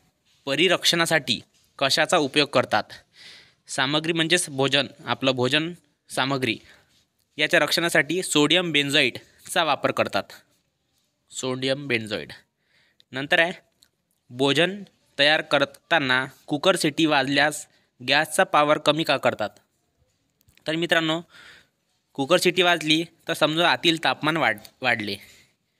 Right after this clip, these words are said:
नेक्स्ट आहे, अन्नावर माशा कीटक बसू नये म्हणून कशाचा वापर करतात? तर अन्नावर कीटक माशा बसू नये म्हणून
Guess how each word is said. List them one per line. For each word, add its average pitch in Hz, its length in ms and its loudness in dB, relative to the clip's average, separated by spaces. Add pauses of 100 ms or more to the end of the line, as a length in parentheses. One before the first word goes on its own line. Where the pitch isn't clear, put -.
(1400)
नेक्स्ट 147 420 -2
आहे, 185 160 2 (920)
अन्नावर 170 460 0 (200)
माशा 135 400 0
कीटक 160 360 0
बसू 156 220 0
नये 175 140 4
म्हणून 160 280 0 (140)
कशाचा 151 400 2
वापर 135 300 2
करतात? 107 320 0 (1500)
तर 151 220 0 (1160)
अन्नावर 156 340 2
कीटक 160 380 0
माशा 151 260 0
बसू 147 220 -2
नये 165 100 2
म्हणून 156 240 -4